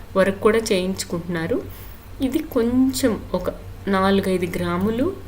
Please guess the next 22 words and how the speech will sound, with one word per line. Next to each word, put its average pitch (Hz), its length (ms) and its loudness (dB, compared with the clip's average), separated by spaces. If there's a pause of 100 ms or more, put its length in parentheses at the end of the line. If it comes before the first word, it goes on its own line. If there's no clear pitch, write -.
(360)
ఎక్కువ 226 340 0
ఉందన్నమాట. 143 520 0 (1300)
అంటే 208 240 6
మనకు 190 340 2
ఒక 170 140 -2
ఇరవై 175 340 2
ఐదు 165 240 2
గ్రాముల 160 460 -2
వరకు 180 320 -2
పడింది. 151 640 0 (680)
ఇది 208 260 4
చూడండి, 165 460 0 (920)
ఇది 226 160 2
కూడా 254 440 4 (2000)
కొంచెం 262 400 6
హెవీ 214 380 6
వెయిట్‌తో 185 440 2
ఉన్న 190 320 0 (200)
లాకెట్ 160 460 -2
అన్నమాట. 143 320 -4 (560)
ట్వంటీ 180 300 0
టూ 175 180 -2